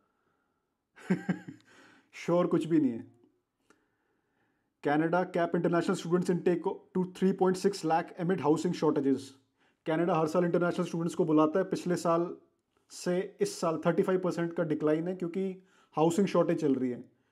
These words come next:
ट्वेंटी ट्वेंटी टू का डेटा है, जिसके अंदर पाँच पॉइंट पाँच लाख स्टूडेंट्स, इंटरनेशनल स्टूडेंट्स गए थे कनाडा के लिए, जिसमें से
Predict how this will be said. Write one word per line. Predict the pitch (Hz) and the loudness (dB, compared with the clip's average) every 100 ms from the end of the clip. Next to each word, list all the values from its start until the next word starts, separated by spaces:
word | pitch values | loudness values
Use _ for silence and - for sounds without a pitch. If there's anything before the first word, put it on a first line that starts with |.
| _ _ _ _ _ - | _ _ _ _ _ -2
ट्वेंटी | 170 175 | 0 2
ट्वेंटी | 190 185 185 | 2 2 2
टू | 196 | 2
का | 202 | 4
डेटा | 196 160 170 | 4 4 2
है, | 175 | 2
जिसके | 185 175 180 | 0 -2 -2
अंदर | 185 | -2
पाँच | 196 - 156 160 | -2 -2 0 0
पॉइंट | - 180 180 - | -2 -2 -2 -2
पाँच | 160 160 | -2 -2
लाख | 165 170 | -2 -2
स्टूडेंट्स, | - 165 175 - - - | -2 0 0 -2 -14 -10
इंटरनेशनल | 180 170 165 160 170 | -4 -2 -2 -2 -4
स्टूडेंट्स | 170 165 165 | -4 -4 0
गए | 156 156 | 2 2
थे | 160 | 2
कनाडा | 156 151 151 | 0 2 2
के | 156 | 2
लिए, | 156 175 | 0 0
जिसमें | 165 - 160 | -2 -4 -4
से | 190 | -4